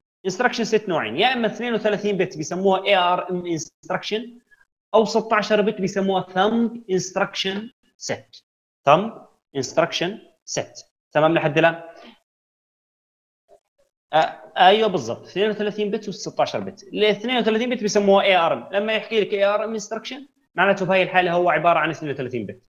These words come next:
أما thumb instruction معناته ستاشر إيش؟ بت. تمام لحد الآن؟ هسه الآن أنا كالتالي بدي أحكي عن الريجستر فايل. يعني الآن شو الريجسترات اللي بيتعامل معهم مين هو ال،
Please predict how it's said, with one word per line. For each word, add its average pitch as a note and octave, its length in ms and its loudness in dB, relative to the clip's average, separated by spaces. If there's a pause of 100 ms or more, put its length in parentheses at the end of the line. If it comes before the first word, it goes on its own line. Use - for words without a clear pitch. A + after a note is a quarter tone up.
(240)
أما F#3+ 140 4
thumb B3 520 0
instruction G#3+ 320 -4
معناته F#3 320 0
ستاشر D3 480 0
إيش؟ B2+ 260 -2 (320)
بت. - 400 -12 (240)
تمام F#3 180 4
لحد F#3+ 260 2
الآن؟ G3 480 -2 (380)
هسه E3+ 220 -2
الآن D4+ 260 2
أنا B3+ 200 0
كالتالي G#3 380 -2
بدي D#3 200 -2
أحكي A3 400 0
عن F#3+ 220 0
الريجستر F3+ 500 0
فايل. G#2 280 -2 (360)
يعني D#3+ 300 0
الآن A3+ 280 2
شو A3+ 180 -2
الريجسترات F3+ 880 0 (420)
اللي C#3+ 180 6
بيتعامل D#3+ 840 2 (280)
معهم D#3 720 0 (180)
مين D#3 200 2
هو C#3 640 2 (340)
ال، B2 220 0